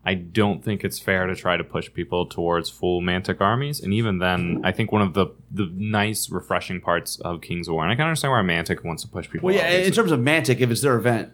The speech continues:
Speaker 1: So,
Speaker 2: and
Speaker 1: but
Speaker 2: they're
Speaker 1: I,
Speaker 2: paying the ticket,
Speaker 1: I think,
Speaker 2: they're
Speaker 1: like,
Speaker 2: obviously, same way with
Speaker 1: so,
Speaker 2: G W, but yeah.
Speaker 1: like, here's, here's, like, the inverse, right?
Speaker 2: Yeah.
Speaker 1: If, if I was, I don't know,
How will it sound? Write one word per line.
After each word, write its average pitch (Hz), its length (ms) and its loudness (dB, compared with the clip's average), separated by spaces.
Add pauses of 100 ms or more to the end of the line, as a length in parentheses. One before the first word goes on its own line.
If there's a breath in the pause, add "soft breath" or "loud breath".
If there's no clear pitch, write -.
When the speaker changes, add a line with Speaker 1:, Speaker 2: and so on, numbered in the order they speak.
Speaker 1:
So, - 140 2
Speaker 2:
and 120 60 2
Speaker 1:
but 135 120 4
Speaker 2:
they're 131 100 4
Speaker 1:
I, - 20 4
Speaker 2:
paying 131 180 4
the 117 80 2
ticket, 117 240 2
Speaker 1:
I 135 60 4
think, 151 300 -2
Speaker 2:
they're 123 80 6
Speaker 1:
like, 120 80 4
Speaker 2:
obviously, 120 380 2
same 156 200 2
way 135 120 4
with 120 120 2
Speaker 1:
so, 147 80 2
Speaker 2:
G 143 60 4
W, 95 260 0
but 90 140 0
yeah. 101 60 2
Speaker 1:
like, 131 140 2
here's, 170 300 0
here's, 170 180 2
like, 160 140 2
the 117 100 0
inverse, 87 380 0
right? 98 160 4
Speaker 2:
Yeah. 92 200 0 (140)
Speaker 1:
If, - 260 0 (120)
if 117 140 2
I 135 160 4
was, 135 180 2
I 117 100 4
don't 98 140 2
know, 90 320 0